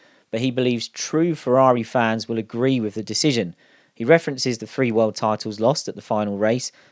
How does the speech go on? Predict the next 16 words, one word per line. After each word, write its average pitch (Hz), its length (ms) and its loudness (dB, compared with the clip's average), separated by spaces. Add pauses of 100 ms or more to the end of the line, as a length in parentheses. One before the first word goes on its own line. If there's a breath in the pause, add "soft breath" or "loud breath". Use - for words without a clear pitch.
and 120 80 -6
even 165 260 2
points 131 340 2
to - 100 -12
two 120 220 -6
thousand 131 520 0
when 95 120 -6
Schumacher 123 480 -4
lost 113 280 -2
a 107 40 -8
twenty-four 135 720 -2
point 107 320 -4
lead 101 200 -2
over 98 180 -4
Mika 101 260 -8
Hakkinen 104 520 -6